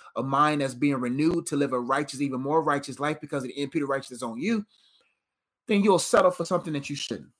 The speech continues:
Last but not least, you struggle with self-hate. You just don't like yourself. Signs you're insecure. You desire to always impress people. You always need people near or not so near. You always see the negative. You nitpick. You're never genuinely happy for others. You have social anxiety. You shun off,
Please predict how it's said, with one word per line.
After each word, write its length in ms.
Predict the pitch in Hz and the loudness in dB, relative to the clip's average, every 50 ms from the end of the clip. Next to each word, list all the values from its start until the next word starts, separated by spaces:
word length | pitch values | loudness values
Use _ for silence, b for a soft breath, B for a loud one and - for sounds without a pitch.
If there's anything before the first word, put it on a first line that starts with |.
| _ _ _ _ _ _ _ _ _ _ _ _ _ _ _ _ _ _ _ _ _ _ _ _ _ _ _ _ _ - | _ _ _ _ _ _ _ _ _ _ _ _ _ _ _ _ _ _ _ _ _ _ _ _ _ _ _ _ _ -2
Last 260 | 123 139 156 165 - | 2 2 2 2 2
but 60 | 180 | 0
not 120 | 175 165 175 | 0 2 2
least, 220 | 196 208 202 - | 2 0 0 -2
you 60 | 143 | -4
struggle 500 | 135 - - - - 156 160 165 175 175 | -8 -8 -8 -4 0 0 0 2 2 0
with 140 | 151 123 110 | 0 -2 -2
self-hate. 680 | - - - 123 117 117 113 - - - 76 76 - _ _ | -4 -4 -4 -4 -4 -6 -8 -10 -14 -16 -18 -18 -20 _ _
You 120 | 101 104 101 98 | -18 -18 -16 -14
just 320 | - 107 113 107 - - | -12 -12 -12 -12 -12 -10
don't 240 | 110 104 104 104 98 | -8 -8 -6 -8 -8
like 280 | 87 78 80 - _ | -10 -12 -14 -16 _
yourself. 400 | - - - - - - - _ _ b b b b b b b b b | -16 -14 -14 -14 -16 -18 -20 _ _ b b b b b b b b b
Signs 360 | - - 143 147 160 170 160 165 | -4 0 2 4 4 4 4 2
you're 80 | 185 | 0
insecure. 460 | 180 - - 151 - - 220 214 220 | 0 0 -4 -6 -2 2 4 4 4
You 160 | 214 175 139 120 | 4 2 0 -2
desire 340 | 117 110 147 147 147 151 | -2 0 4 4 6 4
to 100 | 151 - - | 4 2 0
always 340 | - 160 156 156 165 156 143 | 2 2 4 4 2 2 0
impress 380 | 147 143 - - 190 190 190 - | -4 -4 0 2 2 2 2 0
people. 340 | - - 214 214 - 208 | -6 -6 -6 -6 -4 -4
You 100 | 160 131 | -4 -4
always 380 | - - 135 147 151 156 151 147 | 0 0 2 2 2 2 0 0
need 200 | 160 156 147 147 | 0 -2 -2 -2
people 280 | - 175 170 - 143 139 | -4 -6 -6 -4 -4 -2
near 260 | 143 147 156 165 165 - - - | 0 0 2 2 2 0 0 0
or 160 | 143 135 131 | -2 0 0
not 280 | 135 147 156 160 - | 2 2 0 0 0
so 220 | - - 185 175 165 | -2 -2 -2 -2 0
near. 200 | 170 170 180 190 | -2 -2 -2 -2
You 200 | 185 156 135 - - | -2 -2 -2 -2 0
always 360 | 131 147 151 156 160 147 151 | 0 2 2 2 0 0 -2
see 80 | 151 | -2
the 80 | 131 123 | -2 -2
negative. 460 | 127 135 151 165 175 185 208 196 156 | 0 0 0 0 0 0 -2 -2 -2
You 120 | 123 120 117 | -2 -2 0
nitpick. 560 | 131 156 170 - - - - 196 208 - - B B B B B B B B | 0 -2 -2 -4 -6 -6 -2 -2 -2 -2 -4 B B B B B B B B
You're 120 | - 127 123 | -2 0 0
never 300 | 131 143 143 143 139 131 | 2 2 2 2 2 0
genuinely 420 | 113 107 131 156 156 156 151 143 | -2 0 0 0 2 2 0 0
happy 300 | 135 147 156 160 160 156 | 2 2 2 2 2 0
for 200 | 147 - 135 - | -4 -6 -4 0
others. 320 | - 160 185 190 233 180 135 | 2 2 2 2 0 -4 -2
You 100 | 135 143 | -2 -2
have 200 | 139 123 120 - | 0 -2 -2 -4
social 340 | - 151 151 143 - 143 127 | -4 -4 -4 -4 -4 -4 -6
anxiety. 460 | 120 120 127 151 156 165 185 208 190 | -4 -2 0 0 2 2 0 0 -2
You 100 | 143 120 | -4 -4
shun 260 | - - 156 151 151 | -4 -4 -2 -2 0
off, 240 | 147 151 156 151 - | 0 0 -2 -4 -6